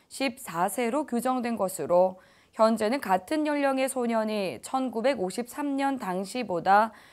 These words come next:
훨씬 성숙한 존재라는 지적인데요. 다만 유엔 아동권리 협약에서 형사 책임 기준 연령으로 십이 세를 권고하고 있으며 책임 능력의 기준을 낮춰 가벌성의 범위를 확대하는 것은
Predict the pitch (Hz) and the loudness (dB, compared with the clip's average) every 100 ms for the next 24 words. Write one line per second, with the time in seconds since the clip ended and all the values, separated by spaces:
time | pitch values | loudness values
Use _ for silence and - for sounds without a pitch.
0 | _ - 226 233 233 254 247 254 330 330 | _ 2 4 4 0 -2 -2 -2 -4 -2
1 | 320 - 302 285 196 208 214 240 208 175 | -6 -4 -2 -2 -2 -2 -2 0 2 0
2 | 160 202 196 190 165 151 165 190 151 - | -2 -4 -4 -4 -4 -4 -2 -2 -2 -8
3 | _ _ _ _ _ _ _ _ - 220 | _ _ _ _ _ _ _ _ 6 10
4 | 226 233 185 269 311 190 190 294 311 302 | 10 8 4 2 6 6 6 4 2 2
5 | 302 285 262 262 202 190 220 214 147 196 | 2 0 0 0 -2 0 4 4 4 0
6 | - 302 294 277 269 262 254 262 233 233 | -2 -2 0 0 0 0 -4 -2 -4 -4
7 | 240 220 180 202 202 170 160 208 247 - | -4 0 2 2 0 0 2 2 2 -6
8 | - - - 381 - 202 240 247 302 294 | -20 -8 -2 -2 -2 -2 -2 2 2 2
9 | 294 220 202 233 254 240 220 190 - 165 | 0 2 2 2 0 0 -2 -6 -6 -2
10 | 175 156 - _ _ _ _ - 311 320 | 0 0 -4 _ _ _ _ 0 2 2
11 | 285 214 254 285 277 311 - 254 277 269 | 4 2 2 2 0 -2 -2 -2 -2 -2
12 | 247 220 - 233 226 170 - 180 185 202 | 0 -2 0 4 6 6 2 -2 2 2
13 | 190 190 247 233 190 190 180 190 269 - | 2 -2 -4 0 0 0 -2 -2 -6 -2
14 | 277 240 220 170 165 220 240 240 | 0 0 0 -4 -4 -2 -4 -4